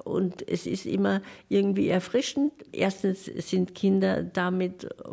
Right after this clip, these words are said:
gut zu beschäftigen und auch, äh, genauer hinzuschauen, was die malen. Und das ist immer voller Überraschungen und auch manchmal wahnsinnig schön.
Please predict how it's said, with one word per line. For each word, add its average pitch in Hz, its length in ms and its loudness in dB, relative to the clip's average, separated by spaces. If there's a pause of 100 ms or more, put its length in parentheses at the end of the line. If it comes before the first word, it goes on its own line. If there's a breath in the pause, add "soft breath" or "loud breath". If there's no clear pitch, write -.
(100)
gut 190 240 0
zu 190 120 0
beschäftigen 262 760 -2 (320 loud breath)
und 190 300 0
auch, 190 320 0 (340)
äh, - 40 -2
genauer 190 440 4
hinzuschauen, 214 1040 2 (340)
was 190 300 -2
die 208 160 2
malen. 190 540 2 (360 loud breath)
Und 202 220 2
das 208 140 2
ist 208 140 0
immer 208 340 2
voller 202 320 2
Überraschungen 214 880 2
und - 420 0
auch 196 200 0
manchmal 190 680 2
wahnsinnig 214 560 2
schön. 226 400 4